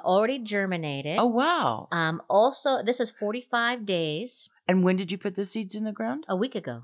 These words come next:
Speaker 2: A week ago. And they're already germinated.
Speaker 1: Yeah. And
Speaker 2: Awesome
Speaker 1: so
Speaker 2: possum.
Speaker 1: we're looking at, you know, right now it's mid-September.
Speaker 2: Right.
Speaker 1: So we're looking at things that without covering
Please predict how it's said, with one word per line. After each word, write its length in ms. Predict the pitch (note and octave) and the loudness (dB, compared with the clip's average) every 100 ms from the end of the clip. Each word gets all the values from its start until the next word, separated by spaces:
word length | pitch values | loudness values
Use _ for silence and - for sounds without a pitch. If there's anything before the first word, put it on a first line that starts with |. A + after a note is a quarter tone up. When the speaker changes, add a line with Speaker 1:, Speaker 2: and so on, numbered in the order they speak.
| - | -2
Speaker 2:
A 40 | |
week 260 | E3 G#3 G3 | 2 2 2
ago. 180 | D3+ A2+ | -2 0
And 180 | - E3 | 2 4
they're 100 | E3 | 6
already 320 | D#3+ E3 F3+ | 4 4 0
germinated. 540 | F3 G3+ A3+ F#3+ D3+ - B4 | -2 -2 -2 -2 -2 -2 0
Speaker 1:
Yeah. 100 | - | -2
And 120 | A3 | 2
Speaker 2:
Awesome 220 | D#3 F3+ B3+ | 2 4 2
Speaker 1:
so 120 | B3 | 4
Speaker 2:
possum. 320 | G#3 G4 G#4 | 4 4 2
Speaker 1:
we're 40 | |
looking 280 | E4 G#4 E4 | 0 -2 0
at, 360 | C4 A#3+ A#3+ - - - A3 | 0 0 -4 -12 -20 -20 -8
you 140 | A3 | -4
know, 160 | G#3 G3+ | -2 0
right 180 | G#3 G#3+ | 0 2
now 120 | G#3 | 0
it's 140 | G3+ | 0
mid-September. 640 | F#3+ F#3 - G3+ - D#3+ G#3+ | -6 -6 -4 -6 -6 -2 4
Speaker 2:
Right. 360 | F#3+ E3+ G#3+ - _ | 6 6 2 -6 _
Speaker 1:
So 120 | - B3 | -6 -2
we're 80 | |
looking 240 | B3+ C#4 C#4 | -2 -2 -8
at 160 | C4 | -4
things 400 | A3+ G3+ G#3 A3+ | -2 0 -2 -4
that 300 | - F3+ E3+ - _ - | -4 -4 -4 -10 _ -6
without 340 | G#3 B3 E4+ | -2 -2 -2
covering 640 | - F#4 C4+ F3+ D#3+ G#3 | -2 -2 0 -4 -4 -4